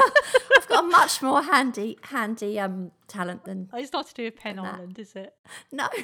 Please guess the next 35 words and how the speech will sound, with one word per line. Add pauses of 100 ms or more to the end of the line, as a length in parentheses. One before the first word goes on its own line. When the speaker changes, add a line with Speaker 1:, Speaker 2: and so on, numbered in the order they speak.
(140)
Speaker 1:
<laughs> (580)
But
I
am
quite
bendy. (840)
Speaker 2:
Oh,
right.
Speaker 1:
I'm
very
stretchy. (180)
I
can
put
my
feet
behind
my
head. (1040)
Speaker 2:
Why
would
you
want
to
do
that? (100)
Speaker 1:
I
don't
know,
but
you
know,
'cause
I've
actually